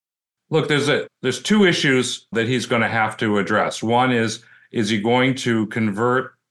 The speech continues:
or is F D A going to convert the accelerated approval to full approval? And the second one is, what's the indication? How broadly the indication would be if they do that, or even if they keep it as accelerated approval, are they going to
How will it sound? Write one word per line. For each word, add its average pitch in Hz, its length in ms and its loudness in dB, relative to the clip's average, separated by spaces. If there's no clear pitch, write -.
or 110 80 0
is 101 100 -2
F 117 220 -2
D 110 140 0
A 127 180 0
going 98 240 0
to 98 80 -2
convert 98 760 -2
the 110 100 0
accelerated 123 640 2
approval 110 460 -2
to 110 100 -4
full 139 260 0
approval? 160 640 0
And 117 180 0
the 110 60 0
second 147 400 -2
one 113 200 2
is, 104 380 -2
what's 120 280 0
the 117 120 0
indication? 107 540 -2
How 95 220 -2
broadly 104 560 0
the 104 120 0
indication 95 680 -2
would 101 220 -2
be 104 280 0
if 113 180 -4
they 98 120 0
do 107 260 0
that, 90 360 0
or 117 160 0
even 151 260 2
if 117 120 0
they 107 100 0
keep 139 260 -2
it 107 40 0
as 87 120 -2
accelerated 90 500 0
approval, 92 340 -2
are 95 120 0
they 92 140 -2
going 95 220 -2
to 92 220 -4